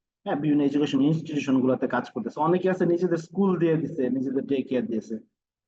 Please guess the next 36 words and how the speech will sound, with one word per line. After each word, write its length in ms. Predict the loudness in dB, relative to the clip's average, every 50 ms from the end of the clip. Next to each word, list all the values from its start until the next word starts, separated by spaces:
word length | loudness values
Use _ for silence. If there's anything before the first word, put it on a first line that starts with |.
| _ _ -10
আর 60 | -10
সেলস 380 | -8 -4 -2 -2 0 0 0 0
and 120 | 0 0
কমিউনিকেশনের 640 | 2 2 4 4 4 4 2 0 0 0 -2 -2 -2
কোর্সটা 360 | -2 -2 -4 -4 -4 -4 -4
আমরা 240 | -2 -2 -2 -2 -2
এখন 180 | -4 -4 -6 -6
পর্যন্ত 320 | -6 -6 -4 -4 -4 -2
আমাদের 260 | -2 -2 -2 -2 -2
প্রায় 140 | -2 -4 -4
সাড়ে 240 | -4 -2 -2 -4 -2
তিনশোর 300 | -4 -6 -6 -6 -6 -6
মতো 200 | -6 -4 -4 -4
গ্র্যাজুয়েট 400 | -2 -2 -4 -2 -2 -4 -4 -4
বের 220 | -4 -4 -2 -2
হয়েছে, 260 | 0 -2 -2 -2 -4 -6 -6 -8 _ _ _ _ _ _ _ _ -6
আহ, 500 | -4 -2 -2 -2 -4 -4 -6 -8 -8 -6
আহ, 160 | -6 -6 -6 -6 -4 -2
আমাদের 280 | -2 0 2 2 2
এই 520 | 2 0 0 0 -2 -2 -4 -6 -8 -10 -16 -20 _ _
প্রোগ্রাম। 280 | -2 -2 -2 -2 -4 -8 -10 _ _ _ _ _ -6
তারপরে 280 | -6 -4 -2 -4 -4
তাসিম, 320 | -2 -4 -4 -6 -6 -10 -10 -12 _ _ _ _ _ _ _ _ _ _ _ _ _ _ _ _ _ _ _ _ _ _ _ _ _ -2
এবং, 420 | 0 2 2 4 4 4 4 2 0 0 -2
আহ, 320 | -2 0 0 0 -2 -2 -4
তাদের 280 | -4 -2 -2 0 -2 -2 0
যদি 260 | -2 0 2 2 2
একটু, 380 | 2 0 0 0 0 0 0 0
মানে, 280 | -2 -4 -2 -2 -2 -2
আমরা 280 | -2 -2 -2 0 -2
যদি 180 | -2 -2 -2 -2
অ্যাচিভমেন্ট 480 | -2 -4 -4 -6 -4 -2 -2 -2 -2
দেখি 300 | -2 -2 -4 -4 -6 -8
যে 300 | -6 -4 -2 0 0 0
দশটা 640 | -2 -2 -4 -6 -6 -6 -6 -4 -2 -2 -2 -2 -4
ব্যাচ 480 | -4 -6 -4 -4 -4 -4 -6 -12 -20